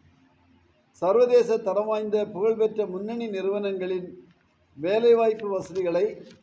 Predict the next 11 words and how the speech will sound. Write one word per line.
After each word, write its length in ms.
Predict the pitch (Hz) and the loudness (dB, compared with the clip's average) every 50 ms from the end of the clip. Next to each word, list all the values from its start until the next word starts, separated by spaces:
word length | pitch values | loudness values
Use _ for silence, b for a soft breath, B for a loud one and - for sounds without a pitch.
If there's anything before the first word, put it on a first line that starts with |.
| _ _ _ _ _ | _ _ _ _ _
தங்கள் 320 | - 180 196 208 202 196 196 | -8 -6 -4 -2 -2 -4 -2
கல்லூரியில் 600 | 190 170 185 208 226 240 240 233 233 226 214 - | -2 -4 -2 0 0 -2 -2 0 0 0 0 0
பயிலும் 360 | 185 185 202 220 214 220 202 | 0 2 2 4 2 2 0
மாணவ 400 | 180 180 190 208 226 226 226 214 | -2 -2 -2 -2 -2 -4 -4 -4
மாணவியருக்கு 800 | 202 196 196 196 196 196 190 190 190 185 - - 180 185 185 - | -2 -2 -2 -2 -2 -2 0 0 0 -2 -2 -4 -6 -6 -6 -6
பெற்றுத்தந்து 840 | - 180 175 - 214 214 208 196 180 170 165 165 165 165 165 - - - - - - - - _ - | -8 -12 -8 -8 -8 -4 -4 -4 -4 -4 -4 -4 -4 -4 -6 -10 -14 -20 -20 -20 -20 -20 -20 _ -8
அவர்களுக்கு 640 | 151 165 185 196 196 196 202 190 196 190 190 190 | -4 -4 -2 -2 -2 -4 -6 -4 -4 -2 -2 -2
சிறப்பான 800 | 190 - - - 180 196 220 226 226 - 220 233 233 233 240 240 | -4 -6 -8 -4 0 0 0 0 0 -2 -2 0 0 0 0 2
எதிர்காலத்தை 600 | 226 208 208 220 214 220 214 214 208 214 208 208 | 2 4 4 4 4 4 2 2 0 0 0 0
உருவாக்கி 480 | 196 190 196 202 214 220 214 214 214 208 | 0 2 2 2 2 0 0 -2 -6 -8
தருவதே 640 | 202 202 196 190 190 190 185 196 202 208 - - | -6 -6 -6 -4 -4 -2 0 0 0 0 -2 -8